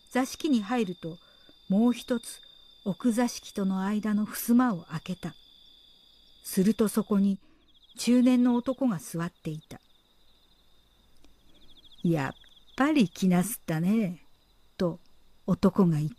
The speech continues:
た。太って肌の白い男だった。座敷の障子は開け放してあって、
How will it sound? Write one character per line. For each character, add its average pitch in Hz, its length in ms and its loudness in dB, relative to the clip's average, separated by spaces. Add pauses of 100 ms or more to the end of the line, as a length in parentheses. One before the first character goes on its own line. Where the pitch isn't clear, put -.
(160)
た。 - 120 -10 (960)
太 - 280 0
っ - 80 -2
て - 180 -6
肌 269 400 2
の 185 120 2
白 262 360 -2
い 233 80 2
男 190 380 -4
だ 170 100 -4
っ - 60 -12 (120)
た。 131 140 -12 (1080)
座 240 160 4
敷 - 240 0
の 285 100 6
障 277 260 0
子 254 120 2
は 254 260 0
開 208 140 -2
け 277 140 -2
放 269 100 -4 (160)
し - 100 -12
て 175 140 -6
あ 151 60 -8
っ - 20 -12
て、 - 320 -14